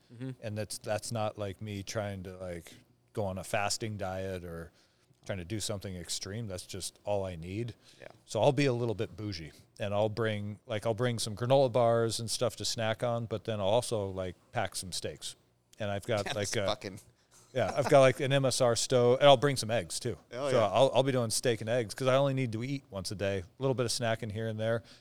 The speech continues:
Speaker 2: Constantly, like, I'm always boiling, like,
Speaker 3: We're
Speaker 2: Jordan
Speaker 3: not
Speaker 2: had
Speaker 3: going
Speaker 2: his
Speaker 3: back. We're not going backcountry. This is back in
Speaker 2: Yeah,
Speaker 3: the
Speaker 2: that's
Speaker 3: truck.
Speaker 2: true. Yeah, yeah, yeah.
Speaker 3: <laughs> Right? This is,
Speaker 2: No,
Speaker 3: this
Speaker 2: no, no.
Speaker 3: is,
Speaker 2: But
Speaker 3: this
Speaker 2: if I,
Speaker 3: is
Speaker 2: if I'm loading my pack for three days, I'll throw three steaks in there.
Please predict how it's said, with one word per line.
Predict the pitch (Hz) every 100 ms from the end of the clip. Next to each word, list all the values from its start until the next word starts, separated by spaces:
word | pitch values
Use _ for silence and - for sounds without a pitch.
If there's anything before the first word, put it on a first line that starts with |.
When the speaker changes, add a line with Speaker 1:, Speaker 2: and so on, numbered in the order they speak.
| _
Speaker 2:
Constantly, | - 143 143 131 123 117
like, | - 117 -
I'm | 120
always | 139 147 120
boiling, | 127 123 123
like, | 110 101
Speaker 3:
We're | - - _ -
Speaker 2:
Jordan | 143 147
Speaker 3:
not |
Speaker 2:
had | 135
Speaker 3:
going | 127
Speaker 2:
his | 113
Speaker 3:
back. | 117 107
We're | 135
not | 151 135
going | 135 101
backcountry. | 104 85 - - - -
This | 127
is | 123
back | 123 113
in |
Speaker 2:
Yeah, | 151 135
Speaker 3:
the | 127
Speaker 2:
that's | 107
Speaker 3:
truck. | 76 87
Speaker 2:
true. | 127
Yeah, | 131
yeah, | 117 98 131
yeah. | 170
Speaker 3:
<laughs> |
Right? | 107 113
This | 131
is, | 147
Speaker 2:
No, | 151
Speaker 3:
this | 165
Speaker 2:
no, | 151
no. |
Speaker 3:
is, | 117 - - -
Speaker 2:
But |
Speaker 3:
this | 147
Speaker 2:
if | 160
I, |
Speaker 3:
is | 151
Speaker 2:
if | 156 156
I'm | 139
loading | 147 170 139
my | 120
pack | - 127 -
for | 120
three | - 127
days, | 110 113 131 - -
I'll | 117
throw | - 113
three | 98 104
steaks | 87 - 82 -
in |
there. | 80